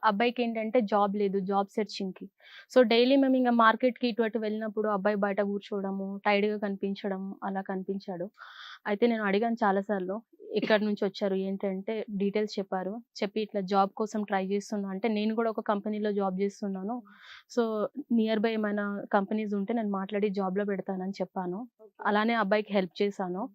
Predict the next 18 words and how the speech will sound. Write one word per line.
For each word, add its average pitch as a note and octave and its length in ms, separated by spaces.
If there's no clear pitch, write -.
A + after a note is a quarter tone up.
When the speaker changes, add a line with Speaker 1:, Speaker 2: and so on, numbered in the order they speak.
Speaker 1:
So A#3+ 120
అలా A3 220
మేము B3 240
చాలా A3+ 220
క్లోజ్‌గా A3 380
నంబర్ G#3+ 360
ఎక్స్‌చేంజ్ G3+ 400
చేసుకోవడం. G3 480
So - 140
తనకి A#3 320
ఏంటంటే A#3+ 380
జాబ్ G#3+ 280
పరంగా A#3 380
నాకు A3+ 260
హెల్ప్ G3 240
అయ్యేది. F#3 340
అందువల్ల A#3+ 380
ఇద్దరం A#3 340